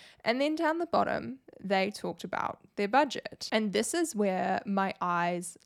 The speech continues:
lit up quite a bit, because their budget was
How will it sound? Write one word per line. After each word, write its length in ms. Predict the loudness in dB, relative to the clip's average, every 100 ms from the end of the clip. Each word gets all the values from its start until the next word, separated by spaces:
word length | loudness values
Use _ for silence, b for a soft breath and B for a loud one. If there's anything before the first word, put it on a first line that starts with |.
| -4
lit 280 | -2 -2 -2
up 360 | -6 -6 _ -20 _ _
quite 180 | -2 -2
a 60 | -2
bit, 180 | -6 -8 _ _ -4
because 520 | -2 2 2 2 0
their 200 | 0 2
budget 400 | 2 0 0 -2
was 180 | -2